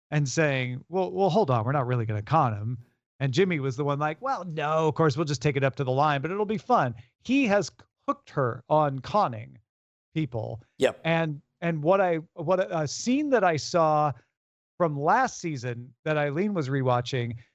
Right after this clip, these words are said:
Speaker 1: uh, remember that scene where they were standing on the balcony of the apartment building, uh, and
Speaker 2: And they're throwing
Speaker 1: Jimmy
Speaker 2: bottles.
Speaker 1: is, is just hanging the bottle over, c-, pretending like he's gonna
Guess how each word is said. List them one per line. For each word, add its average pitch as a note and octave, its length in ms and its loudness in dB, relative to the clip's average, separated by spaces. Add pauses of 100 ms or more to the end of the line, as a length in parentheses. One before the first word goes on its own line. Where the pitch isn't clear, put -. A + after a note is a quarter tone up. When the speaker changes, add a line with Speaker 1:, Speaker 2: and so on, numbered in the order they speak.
(300)
Speaker 1:
uh, D#3+ 140 2
remember G3 280 2
that C4+ 160 2
scene G#3 220 -2
where G3 120 0
they E3 100 2
were D3+ 100 0
standing F#3+ 800 -2 (140)
on D3+ 220 2
the C#3+ 80 -2
balcony B2+ 680 -2
of C#3+ 200 -2
the C#3+ 80 -2
apartment C#3 380 0
building, A2 440 -6 (680)
uh, C3 480 0
and D3+ 300 -6 (340)
Speaker 2:
And C#3 100 2
they're B2+ 100 4
throwing D3+ 280 6
Speaker 1:
Jimmy - 80 4
Speaker 2:
bottles. - 520 2 (120)
Speaker 1:
is, E3+ 140 -2
is - 20 -4
just E3+ 260 0
hanging F3 400 0
the F#3 100 0
bottle D#3 460 2
over, D3+ 560 0
c-, - 120 -20
pretending E3 560 -4
like D3+ 260 0
he's D3 160 -8
gonna D3 320 0